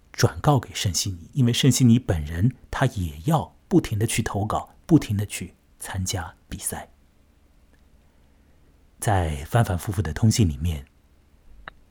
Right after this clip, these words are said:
圣西尼还说到了许多，啊，就是如何去参与征文比赛方面的一些建议。比如说，你完全可以一稿多投。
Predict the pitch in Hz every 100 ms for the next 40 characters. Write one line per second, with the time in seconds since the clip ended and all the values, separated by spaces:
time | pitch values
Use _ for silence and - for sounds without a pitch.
0 | _ _ - 175 131 - 139 110 95 101
1 | 117 120 104 101 - 127 113 82 80 -
2 | 87 71 107 110 113 117 131 _ _ _
3 | _ - 80 - _ _ _ _ _ _
4 | - - - - 110 123 151 98 95 107
5 | - 101 87 110 101 - - 92 - 113
6 | 101 82 87 - 90 - 156 92 104 -
7 | _ _ _ _ _ _ _ - 90 87
8 | - 95 101 - _ _ _ _ _ _
9 | _ _ - 107 - 175 - 113 - 80
10 | - 135 - - 113 110 - -